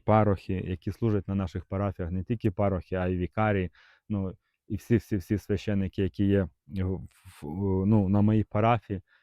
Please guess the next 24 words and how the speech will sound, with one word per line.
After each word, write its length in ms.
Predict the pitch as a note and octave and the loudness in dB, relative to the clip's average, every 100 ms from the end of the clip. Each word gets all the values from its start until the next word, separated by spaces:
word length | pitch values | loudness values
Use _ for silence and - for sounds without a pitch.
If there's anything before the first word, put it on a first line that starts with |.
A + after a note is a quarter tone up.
| _ - | _ -8
Молимось 520 | A2+ A2 A2 G#2 G2 | -2 2 2 2 0
за 100 | G2+ | -2
тих 200 | F#2 G#2 | -2 -4
священників, 500 | - G2 G#2 G2 - | -2 -4 -2 -4 -4
яких 300 | F#2 G2 F2 | -6 -4 -4
слухаємо 440 | - A2 - F#2 F2+ | 0 0 0 -4 -2
в 40 | |
Ютубі, 480 | F#2 - A#2+ G2 F2 | -4 0 0 0 -6
так, 280 | - G2 G#2 _ _ _ - | -6 -8 -8 _ _ _ -8
які 300 | G2 - G#2+ | -6 -2 0
навчають, 540 | G#2 - - A2+ G2+ | 0 -2 0 0 0
яких 380 | F#2+ - G2 - - | -4 -4 -4 -4 -14
знаємо 640 | F#2+ E2 A#2 A2+ F#2+ E2 | -10 0 2 2 0 -4
взагалі. 540 | E2 F#2+ D#2+ G2 F#2 - - | -4 -4 -2 -2 -2 -6 -8
Я, 200 | A2+ - G#2 | -8 -8 -6
я 160 | A2+ | -2
дуже 220 | A2+ A2 | -2 -2
часто 360 | G#2 A2+ G2+ G2+ | -2 -6 -6 -4
молюся 460 | G#2 A2+ G#2 - F#2+ _ _ - | -2 0 -2 -6 -10 _ _ -6
за 120 | G2 | -4
всіх 260 | G#2+ A#2+ A2 | -2 -2 -2
священників, 540 | A2 - A2+ G#2 F#2 | -4 -2 -2 -2 -4
яких 320 | G#2 - G#2 | -6 -4 -2
я 120 | A2 | -2